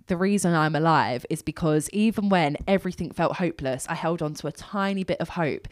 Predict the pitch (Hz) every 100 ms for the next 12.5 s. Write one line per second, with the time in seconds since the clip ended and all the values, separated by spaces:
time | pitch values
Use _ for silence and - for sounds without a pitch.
0 | - - - - 175 196 196 180 180 180
1 | 165 - 160 175 170 - - - 185 175
2 | - 185 - - - 170 - 110 117 -
3 | - - - 170 196 185 127 - _ 175
4 | 156 156 156 - - _ 165 156 - 165
5 | 151 - _ _ _ _ - - 190 -
6 | 170 156 - - 147 180 160 107 - -
7 | 165 170 165 147 160 180 170 151 104 113
8 | - 165 160 160 - - - - _ -
9 | 190 170 - - 208 247 - - - 240
10 | 226 220 202 - - - 208 147 98 -
11 | 170 170 170 - 180 - 190 156 - 175
12 | 160 170 196 175